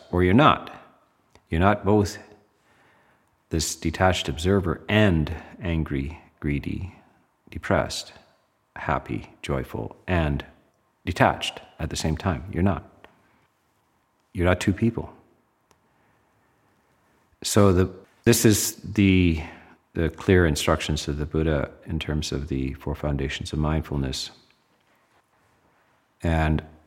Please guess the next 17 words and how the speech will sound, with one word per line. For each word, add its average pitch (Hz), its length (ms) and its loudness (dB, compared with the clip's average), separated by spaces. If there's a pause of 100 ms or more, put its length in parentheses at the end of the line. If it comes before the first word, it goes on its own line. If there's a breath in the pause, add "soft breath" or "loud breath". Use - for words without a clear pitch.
you 87 120 0
will 80 100 -2
see - 200 2
this 78 260 0
in 73 80 0
the 71 60 -2
fourth 78 300 -2
foundation, 71 640 -4 (160)
which - 160 -10
is, - 220 -8
uh, 67 180 -10 (1000)
I'll 71 140 0
get 71 200 -4
to, - 960 -4
<laughs> - 800 -18
maybe. 78 300 -2 (2000 soft breath)
Um, 78 460 4